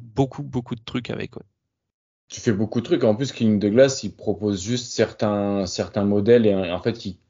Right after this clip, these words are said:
Speaker 2: il, bah, il nettoie un peu la donnée en enlevant le garbage time et tout. Mais tu peux faire les mêmes analyses sur, euh, sur le site de la N B A. Faut prendre un peu le temps. Il y a des histoires de filtres un peu qu'il faut arriver à, à naviguer.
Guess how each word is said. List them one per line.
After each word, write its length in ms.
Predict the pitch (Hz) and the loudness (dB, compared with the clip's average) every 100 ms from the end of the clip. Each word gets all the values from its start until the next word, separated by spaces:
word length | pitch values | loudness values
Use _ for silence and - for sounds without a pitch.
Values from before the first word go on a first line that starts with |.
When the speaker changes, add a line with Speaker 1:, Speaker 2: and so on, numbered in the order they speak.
| - | -10
Speaker 2:
il, 320 | 113 101 90 90 - - - | -4 -2 -4 -8 -18 -20 -2
bah, 100 | 92 | 0
il 400 | 92 87 85 82 | 0 -2 -6 -4
nettoie 500 | 101 107 107 113 120 | 2 4 4 6 6
un 80 | 110 | 6
peu 140 | 104 110 | 4 6
la 160 | 104 | 6
donnée 260 | 101 110 117 | 6 4 6
en 180 | 110 104 | 6 4
enlevant 340 | 98 101 107 | 2 2 2
le 320 | 107 98 92 95 | 4 4 4 4
garbage 560 | 92 98 92 98 - | 4 4 4 0 0
time 260 | 117 104 95 | 2 2 2
et 60 | |
tout. 240 | 92 151 151 - - - - | 0 0 -2 -4 -18 -16 0
Mais 220 | 101 113 | 2 2
tu 160 | - 98 | 0 -2
peux 200 | 117 117 | 0 2
faire 200 | 120 107 | 6 6
les 100 | 98 | 4
mêmes 220 | 95 98 101 | 2 0 0
analyses 560 | 92 92 120 107 98 | 0 0 0 2 0
sur, 240 | 95 - 92 | 0 0 4
euh, 800 | 85 85 85 82 82 98 - - | 6 6 4 2 0 -4 -6 -6
sur 200 | - 90 | -6 -4
le 100 | 87 | -4
site 200 | - - | -4 -2
de 60 | |
la 80 | 92 | 2
N 140 | 90 92 | 2 4
B 60 | |
A. 60 | 123 | 4
Faut 140 | 123 | 2
prendre 240 | - 110 107 | 2 4 4
un 80 | |
peu 140 | 104 117 | 4 2
le 80 | 110 | 6
temps. 240 | 139 139 - - - | 4 4 -4 -12 -2
Il 100 | 110 | 0
y 0 | |
a 120 | 110 | 0
des 180 | 101 110 | -2 -4
histoires 280 | - 113 | 2 2
de 100 | 117 | 4
filtres 500 | 117 - 156 147 - | 0 0 -2 -2 0
un 80 | 139 | 0
peu 460 | 123 139 143 143 123 | 0 2 4 4 4
qu'il 140 | - | 0
faut 160 | 101 113 | 2 4
arriver 320 | 104 107 110 | 6 4 4
à, 180 | 107 101 | 4 4
à 80 | 104 | 2
naviguer. 560 | 107 104 110 110 151 | 0 0 -2 -2 -2